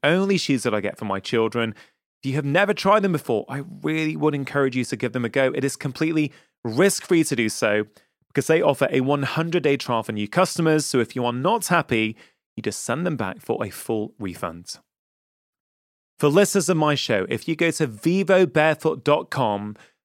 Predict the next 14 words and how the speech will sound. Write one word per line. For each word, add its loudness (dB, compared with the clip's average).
forward 4
slash -2
live 2
more, -2
they 2
are 2
giving 0
twenty -2
percent -4
off -2
as -2
a 0
one-time -2
code -4